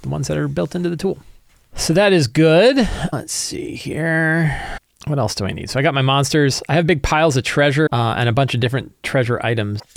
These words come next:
I can't remember if I gave them a new magic item. I, I haven't been keeping track of magic items recently. But Ivriax. Oh, this is, is this the right? This is the wrong notes. Have I been doing the wrong notes all this time? Oh, no.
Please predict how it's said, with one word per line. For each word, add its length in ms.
I 40
can't 180
remember 260
if 140
I 80
gave 340
them 140
a 40
new 180
magic 420
item. 480
I, 120
I 100
haven't 220
been 100
keeping 320
track 380
of 80
magic 360
items 320
recently. 600
But 360
Ivriax. 1000
Oh, 80
this 200
is, 140
is 160
this 120
the 120
right? 380
This 120
is 40
the 140
wrong 280
notes. 220
Have 120
I 120
been 180
doing 180
the 80
wrong 220
notes 260
all 100
this 120
time? 380
Oh, 100
no. 400